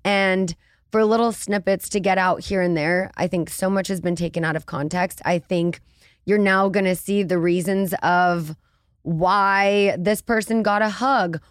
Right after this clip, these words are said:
why this person was in a photo, why this person had lunch with this person. And I'm hoping by the end of the season, it all makes sense. But that was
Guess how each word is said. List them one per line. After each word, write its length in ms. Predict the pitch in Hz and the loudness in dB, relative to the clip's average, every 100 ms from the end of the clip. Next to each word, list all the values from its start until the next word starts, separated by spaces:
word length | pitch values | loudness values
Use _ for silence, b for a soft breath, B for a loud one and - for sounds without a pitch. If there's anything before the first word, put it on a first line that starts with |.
| _ | _
why 180 | 175 175 | 0 2
this 180 | 185 - | 0 0
person 280 | 214 196 | -2 0
was 160 | 214 202 | 0 0
in 80 | 226 | -2
a 60 | |
photo, 400 | 214 - 247 208 | -2 0 2 2
why 600 | 160 151 165 170 185 185 151 | 0 0 2 2 2 2 0
this 180 | 190 190 | -2 -2
person 300 | 214 196 220 | -2 -2 -2
had 180 | 226 | 0
lunch 240 | 202 220 - | 0 -2 -2
with 140 | 196 | -4
this 200 | - 185 | -2 -2
person. 540 | - 185 175 151 156 151 | -2 -2 0 -2 -2 -2
And 400 | - 175 175 165 b b b b _ | -2 0 0 -2 b b b b _
I'm 160 | 208 214 | 0 2
hoping 440 | 185 190 180 220 | 2 -2 0 0
by 140 | 208 | 2
the 140 | 202 196 | 0 0
end 160 | 185 | -2
of 80 | 185 | 0
the 80 | 185 | -2
season, 340 | - 202 185 | -2 -4 -2
it 140 | 196 185 | 0 2
all 100 | 180 | 0
makes 340 | 185 180 - | 0 -2 -4
sense. 460 | - 202 262 - - | -2 0 0 -2 -10
But 640 | 160 202 190 185 170 - - b b b - | -4 0 2 2 -2 -8 -16 b b b -2
that 320 | 196 214 - | 0 2 2
was 480 | 220 220 208 190 | 2 4 4 2